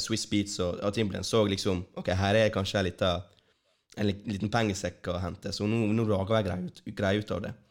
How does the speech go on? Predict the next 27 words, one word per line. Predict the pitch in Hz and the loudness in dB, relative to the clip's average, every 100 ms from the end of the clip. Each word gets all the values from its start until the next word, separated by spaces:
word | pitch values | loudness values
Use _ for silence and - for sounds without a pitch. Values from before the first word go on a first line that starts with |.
| _ | _
Og | 107 | 0
det | 143 | 2
er | |
egentlig | 143 180 143 | 2 4 4
jævlig | 147 151 | 4 2
kult. | 117 117 - _ _ - | 0 -2 -18 _ _ -2
Eh, | 127 127 127 | 2 4 4
det, | 127 117 - - _ _ _ _ _ _ - | 2 2 -4 -20 _ _ _ _ _ _ -4
det | 135 | 0
er | 135 | 2
jo | |
mange | 120 120 131 | 2 0 0
som | 127 104 | 0 0
har | 101 | 0
m-, | 107 - - _ _ _ _ | -2 -6 -20 _ _ _ _
liksom | 113 135 135 | -2 0 2
meldt | 131 127 | 2 2
interesse | 113 120 123 110 | 2 2 0 -2
si, | - 120 | 0 2
og | 147 143 | 2 2
neste | 139 139 - | 2 -2 0
battle | 139 139 117 | -2 0 -2
er | 117 120 | 2 4
jo | 113 | 4
da | 110 110 | 4 4
Rick | 110 117 113 | 2 0 0
Ross, | 110 104 | 0 0